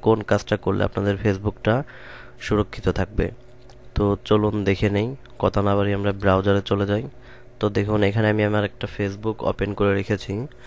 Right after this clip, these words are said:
তো, উম, এখান থেকে আপনারা, আম, যারা মোবাইল দিয়ে করবেন তারাও সেই একই কাজটাই করবেন,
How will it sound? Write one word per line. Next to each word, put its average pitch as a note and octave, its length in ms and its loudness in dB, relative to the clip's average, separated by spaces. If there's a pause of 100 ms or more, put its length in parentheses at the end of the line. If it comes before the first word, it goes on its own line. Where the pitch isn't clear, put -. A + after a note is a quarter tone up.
(440)
তো, G#2 260 4
উম, G#2+ 260 -4 (120)
এখান A2 300 0
থেকে A2 220 -2
আপনারা, A2 440 0 (340)
আম, G2+ 460 -2 (220)
যারা A2+ 180 4
মোবাইল A#2 340 2
দিয়ে A2+ 140 -2
করবেন A2+ 320 -2
তারাও G#2 320 0
সেই G2+ 260 -4
একই G2+ 240 -2
কাজটাই G2+ 340 0
করবেন, G2+ 380 2